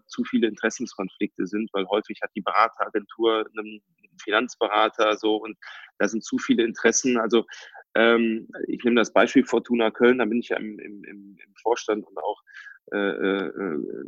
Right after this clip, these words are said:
großer Sponsor. Ähm, da ist, hat der Trainer, der witzigerweise auch damals, äh, ist jetzt mittlerweile in der zweiten Liga,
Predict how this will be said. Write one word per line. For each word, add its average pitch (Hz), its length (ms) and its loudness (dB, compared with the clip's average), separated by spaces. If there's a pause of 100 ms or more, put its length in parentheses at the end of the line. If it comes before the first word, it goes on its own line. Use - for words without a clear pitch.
(120)
großer 107 280 0
Sponsor. 120 720 2
Ähm, 110 280 2 (840)
da 80 120 6
ist, 73 180 4
hat 113 160 2
der 120 160 6
Trainer, 131 380 8
der 113 260 6
witzigerweise 117 520 2
auch 117 180 2 (260)
damals, 113 560 0 (100)
äh, 98 200 -12
ist - 160 -20
jetzt - 160 -14
mittlerweile 104 440 -4
in 101 60 -10
der 101 140 -6
zweiten - 340 0
Liga, 110 240 -2